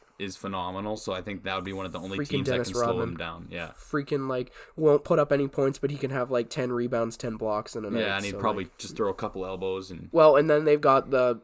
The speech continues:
Speaker 2: Luke Longley, and I understand that this is a three-on-three tournament,
Speaker 1: Yeah.
Speaker 2: but those three players, not only were they the best offensive players, they were probably the best defensive players on this team.
Speaker 1: Yeah.
Speaker 2: I mean, minus Ron Harper being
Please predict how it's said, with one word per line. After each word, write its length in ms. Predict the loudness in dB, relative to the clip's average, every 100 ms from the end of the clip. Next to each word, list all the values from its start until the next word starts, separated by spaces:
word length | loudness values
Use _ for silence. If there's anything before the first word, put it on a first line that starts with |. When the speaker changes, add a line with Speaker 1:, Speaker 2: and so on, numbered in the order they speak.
| -18 -20 _ -2
Speaker 2:
Luke 260 | -2 0
Longley, 360 | 0 0 2 4
and 140 | 6
I 120 | 6
understand 540 | 6 0 0 2 2 2
that 240 | 0 0
this 220 | -2 0
is 120 | -2 -4
a 80 |
three-on-three 560 | -4 -2 -2 -2 -4 -6
tournament, 480 | -4 -4 -2 -4 -8 -14
Speaker 1:
Yeah. 140 | -6 2
Speaker 2:
but 320 | 4 4 0 _ _ _ -16
those 400 | -2 2 2 0
three 180 | -4 -6
players, 420 | 0 2 2 0
not 180 | 0 2
only 280 | 2 0 0
were 180 | -2 -4
they 100 | -4
the 100 | -2
best 260 | -2 -2 0
offensive 520 | 0 0 -4 -6 -16 _
players, 320 | -2 -2 0
they 100 | 0
were 100 | -2
probably 480 | 4 4 6 2 2
the 100 | 2
best 240 | 2 2
defensive 460 | 0 0 0 -2 -6
players 300 | -4 -4 -6
on 120 | -10
this 120 | -10
team. 240 | -10 -12 -8
Speaker 1:
Yeah. 220 | -4 -4 -6 _ -6
Speaker 2:
I 100 | -4
mean, 180 | -2
minus 340 | -2 -4 -4 -4
Ron 160 | -4
Harper 300 | -2 -4 -4
being 420 | -6 -8 -8 -10